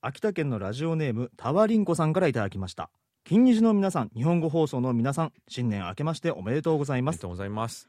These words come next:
Speaker 1: 今回は、私が見た初夢の話をメールします。
Speaker 2: おう。
Speaker 1: どこの国の空港なのかわかりませんが、夢の中で私は搭乗チケットとパスポートのチェックを終え、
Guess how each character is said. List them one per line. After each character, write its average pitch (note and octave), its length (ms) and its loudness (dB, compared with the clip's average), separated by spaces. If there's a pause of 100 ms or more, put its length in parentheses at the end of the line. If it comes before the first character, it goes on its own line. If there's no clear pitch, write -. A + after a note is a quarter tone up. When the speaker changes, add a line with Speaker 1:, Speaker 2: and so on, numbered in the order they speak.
(120)
Speaker 1:
今 C#4+ 280 0
回 G#2+ 180 -4
は、 F2+ 180 -12 (300)
私 B3 420 -8
が A#3 160 -2
見 A3 140 -2
た G#2+ 100 -6
初 C3+ 360 -10
夢 B3+ 260 2
の A#3+ 100 2
話 A3+ 280 -2
を A3 80 0
メ B2 120 0
ー A2 60 -2
ル G#2 80 -8
し - 100 -14
ま D#2+ 80 -16
す。 F#2+ 100 -10
Speaker 2:
お B2 160 -2
う。 - 40 -16 (500)
Speaker 1:
ど A3 200 0
こ D4 120 -2
の A3 140 4
国 D#3+ 180 -2
の D3+ 120 -2
空 D#3 200 -4
港 D#3+ 160 -4
な E3 100 -2
の C3+ 120 -2
か F#2+ 100 -6
わ G2 140 -4
か E3+ 100 0
り E3+ 80 2
ま E3 120 2
せ E3 120 -2
ん A2+ 80 2
が、 A2+ 180 -2 (280)
夢 D#3+ 280 0
の A#3+ 120 4
中 A#3 260 2
で D3 60 2
私 B2+ 340 -2
は E3 140 -2
搭 A3+ 280 -4
乗 C4+ 220 -4
チ - 140 -16
ケ A#3 80 -4
ッ - 40 -4
ト - 160 -8
と F#3 120 -6
パ D3+ 180 -6
ス - 140 -16
ポ B3+ 180 -6
ー A#3 60 -4
ト G#3+ 80 -4
の F#3+ 100 -2
チ G3+ 120 -6
ェ - 20 -2
ッ - 100 -20
ク F3+ 80 -4
を B2+ 200 0
終 C#3 160 2
え、 - 40 -8